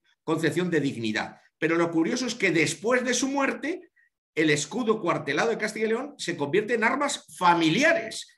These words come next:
y, por lo tanto, van a ser utilizadas por todos los miembros de la familia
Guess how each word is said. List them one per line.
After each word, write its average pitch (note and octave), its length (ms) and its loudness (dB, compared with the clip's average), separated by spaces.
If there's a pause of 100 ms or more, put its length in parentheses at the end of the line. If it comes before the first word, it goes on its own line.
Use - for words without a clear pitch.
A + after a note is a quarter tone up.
(140)
y, D#3 120 0
por A#2 220 -4
lo A2 120 -2
tanto, F#3+ 280 0
van F#3 160 -4
a - 40 -2
ser G3+ 180 -2
utilizadas D#3 560 -2
por B2 220 -10
todos G3 160 -2
los D#3 120 0
miembros E3 280 0
de C#3 60 0
la E3+ 100 -2
familia D3+ 680 0